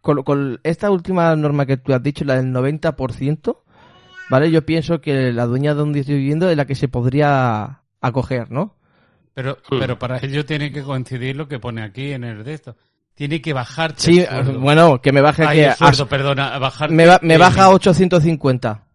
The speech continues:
Speaker 1: O
Speaker 2: Vale.
Speaker 1: no es, bueno, tendría que
Speaker 2: No,
Speaker 1: bajar
Speaker 2: pero
Speaker 1: un, algo menos, ¿no? Tendría que bajar.
Speaker 2: Tú, por ejemplo, un
Speaker 1: Sí.
Speaker 2: cinco por ciento de setecientos euros, para cuadrar, ¿no?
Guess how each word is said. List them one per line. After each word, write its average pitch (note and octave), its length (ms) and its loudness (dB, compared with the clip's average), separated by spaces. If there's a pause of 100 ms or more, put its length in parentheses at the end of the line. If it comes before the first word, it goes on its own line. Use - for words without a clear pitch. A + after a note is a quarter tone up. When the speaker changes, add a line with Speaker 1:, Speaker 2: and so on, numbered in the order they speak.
(280)
Speaker 1:
O C3 120 0
Speaker 2:
Vale. C#3 200 2
Speaker 1:
no C3+ 40 -4
es, - 80 -12 (460)
bueno, D3 340 2
tendría C3 220 0
que D#3 60 6
Speaker 2:
No, E3 60 8
Speaker 1:
bajar F3+ 180 6
Speaker 2:
pero G3 40 4
Speaker 1:
un, F#3 180 0
algo F3 180 4
menos, D3 200 0
¿no? F3 140 0
Tendría D#3 240 0
que C#3 80 2
bajar. F3 320 2 (120)
Speaker 2:
Tú, D#3+ 120 -4 (180)
por D3+ 140 -6
ejemplo, C#3+ 340 -6
un D3 60 0
Speaker 1:
Sí. F3+ 140 8
Speaker 2:
cinco C3 180 -4
por C#3+ 120 -6
ciento C#3+ 420 -8 (100)
de B2 480 -10
setecientos D3 680 -10
euros, E3+ 340 -8
para G2+ 320 -14
cuadrar, C3 500 -8
¿no? D#3 280 -10